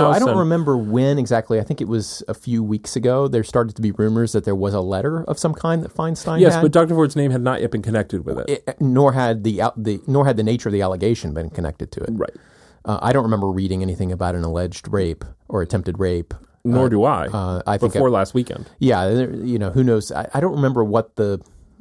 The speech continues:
Speaker 2: kind of the rumors were. So anyway, so, so the, so the letter leaks to the Washington Post. The Washington Post also talks to her, uh, to Doctor Ford. And what we don't know yet is
Speaker 1: Yeah.
Speaker 2: who leaked the letter.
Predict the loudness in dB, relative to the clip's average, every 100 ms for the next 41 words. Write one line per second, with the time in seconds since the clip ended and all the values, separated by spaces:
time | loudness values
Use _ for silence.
0 | _ _ _ -20 -20 _ _ _ _ -4
1 | -2 0 0 0 0 0 0 0 -8 -20
2 | -20 -14 2 4 4 2 -4 0 0 0
3 | 0 0 2 2 4 2 2 0 2 4
4 | 4 4 2 -2 -4 -2 -2 0 2 4
5 | 2 0 -2 2 2 2 2 2 0 0
6 | 0 0 2 2 2 0 -2 -2 -6 -2
7 | -2 -2 -6 -20 -20 -20 -20 _ -10 -4
8 | -2 0 -2 -2 -4 -2 -2 -4 -12 _
9 | _ _ _ -4 -2 -2 -4 -8 _ 0
10 | 0 2 0 4 4 2 -2 -2 -2 -4
11 | -4 -2 -2 -4 -10 0 2 2 0 -2
12 | 0 -2 -6